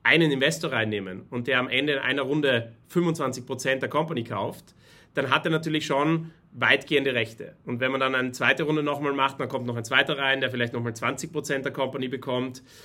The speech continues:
dann hat man schon Leute, die auch wirklich starkes Stimmgewicht haben. Wenn ich heute eine Runde mache, wo jemand zweihundert Millionen auf einer Bewertung von neun Milliarden investiert, dann kann man sich ausrechnen, kriegt er nicht so viele Anteile. Und deswegen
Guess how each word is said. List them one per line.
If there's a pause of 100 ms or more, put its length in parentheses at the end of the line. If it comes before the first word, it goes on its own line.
(280)
dann
hat
man
schon
Leute,
die
auch
wirklich
starkes
Stimmgewicht
haben. (480)
Wenn
ich
heute
eine
Runde
mache,
wo
jemand
zweihundert
Millionen
auf
einer
Bewertung
von
neun
Milliarden
investiert, (160)
dann
kann
man
sich
ausrechnen, (100)
kriegt
er
nicht
so
viele
Anteile. (460)
Und
deswegen